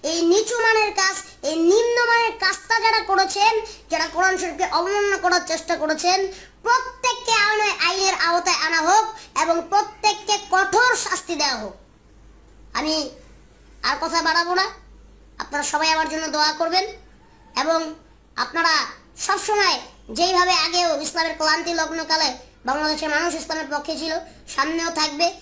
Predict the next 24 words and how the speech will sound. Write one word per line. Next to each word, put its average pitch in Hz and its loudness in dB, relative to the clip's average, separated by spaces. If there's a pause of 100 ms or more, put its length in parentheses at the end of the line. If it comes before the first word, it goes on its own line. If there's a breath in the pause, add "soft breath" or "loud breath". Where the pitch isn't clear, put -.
(160 loud breath)
ইনশাল্লাহ। 269 -4
কিন্তু 349 -2
এটা 392 2
মনে 381 2
রাখতে 440 -2
হবে 381 2 (440 loud breath)
যে 294 -2 (540 soft breath)
ইসলাম 403 0
জিতবেই, 381 -2 (380)
ইসলাম 381 -2
থাকবেই, 339 -2 (260 loud breath)
আপনাকে 330 -4
নিয়ে 330 -2
হোক 349 4 (320 loud breath)
বা 269 2
আপনাকে 277 -2
না 311 0
নিয়ে 320 -4
হোক, 302 0 (100)
ইসলাম 311 -2
এগিয়ে 330 -2
যাবে, 359 -2 (260 loud breath)
কিন্তু 311 -6
আপনি 311 -2